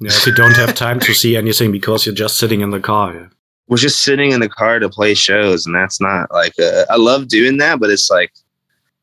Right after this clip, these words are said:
Speaker 2: it's like, it could be way more fun if we, like, work a little harder <laughs>
Speaker 1: Yeah. <laughs>
Speaker 2: to get to where we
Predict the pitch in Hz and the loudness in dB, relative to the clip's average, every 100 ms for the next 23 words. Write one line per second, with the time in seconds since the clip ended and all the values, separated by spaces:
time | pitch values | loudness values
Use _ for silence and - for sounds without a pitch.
0 | _ _ _ _ - 104 92 104 101 135 | _ _ _ _ -4 -2 0 -2 0 -2
1 | 127 123 104 110 107 98 - 104 101 92 | 0 2 2 2 0 -2 0 0 0 0
2 | - 92 87 85 85 - 87 90 87 87 | 0 2 4 2 0 -2 -2 0 0 0
3 | 85 85 82 82 82 - _ - - 147 | 0 0 0 0 0 -2 _ -4 -2 -2
4 | 120 123 120 127 - - - - - - | 0 0 0 0 -2 -4 -6 -6 -12 -10
5 | - 101 101 107 98 92 92 | -6 -2 -2 -2 0 0 0